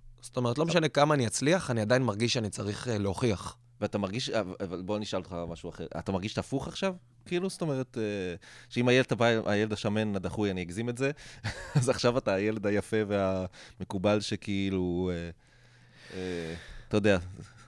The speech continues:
Speaker 1: אני מרגיש שלפעמים רוצים שאני אהיה,
Speaker 2: כן.
Speaker 1: אבל אני, אני לא רואה את עצמי ככזה.
Speaker 2: אבל איך, איך אתה, איך אתה כאילו נלחם בזה? זאת אומרת, אה, איך אני, איך אני אעשה, איך אני אסביר את השאלה?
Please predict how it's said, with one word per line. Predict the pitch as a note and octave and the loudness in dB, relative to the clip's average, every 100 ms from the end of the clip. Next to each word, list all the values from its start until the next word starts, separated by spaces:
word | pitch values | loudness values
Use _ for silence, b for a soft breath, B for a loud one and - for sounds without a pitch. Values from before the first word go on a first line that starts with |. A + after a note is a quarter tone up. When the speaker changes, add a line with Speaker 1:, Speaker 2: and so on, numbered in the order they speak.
| - | 0
Speaker 1:
אני | B2 A#2+ A#2 | 4 6 6
מרגיש | A#2 A#2 D3+ | 4 4 4
שלפעמים | F3+ D3+ B2+ C3+ | 4 4 2 2
רוצים | G#2+ - C#3+ | 2 2 2
שאני | D#3 D#3+ E3+ | 2 2 4
אהיה, | F#3 F#3 - | 2 0 -4
Speaker 2:
כן. | - E2 D#2+ - | -4 -4 -6 -6
Speaker 1:
אבל | G#2 G2 G2 | -2 2 2
אני, | G2 A2 G#2+ G2 G2+ | 2 2 2 0 -2
אני | G#2 G#2+ A2 | -2 2 6
לא | B2+ | 6
רואה | C3 | 6
את | A2+ | 4
עצמי | - G#2 G2+ | -2 -8 -8
ככזה. | F2+ - F#2+ | -6 0 2
Speaker 2:
אבל | G#2+ A#2+ | 4 4
איך, | C#3 - | 0 -2
איך | C3+ | -2
אתה, | E3 C3 A#2+ G#2+ - | -2 -2 -4 -4 -4
איך | C#3 | -2
אתה | C3+ A#2+ | 0 0
כאילו | A#2 G#2 G2+ | 0 -2 0
נלחם | G2+ G#2+ F#2+ | 0 2 0
בזה? | F#2 F2+ F2+ F#2 | -2 -4 -8 -10
זאת | - | -6
אומרת, | F#2 F2 F2+ - - | -4 -2 -4 -6 -6
אה, | F#2 E2+ E2+ D#2+ D#2 F2+ - _ - B B B B B B B B B _ _ | -4 -2 -4 -6 -10 -14 -20 _ -14 B B B B B B B B B _ _
איך | E2+ G#2 | -8 -6
אני, | F2+ E2+ D#2+ | -4 -4 -6
איך | F2+ | -6
אני | F#2+ F2 D#2+ | -6 -4 -6
אעשה, | - D#2+ | -8 -10
איך | E2 F#2+ | -8 -8
אני | E2+ | -10
אסביר | D2+ D#2 | -10 -12
את | - | -12
השאלה? | - D#2 | -10 -10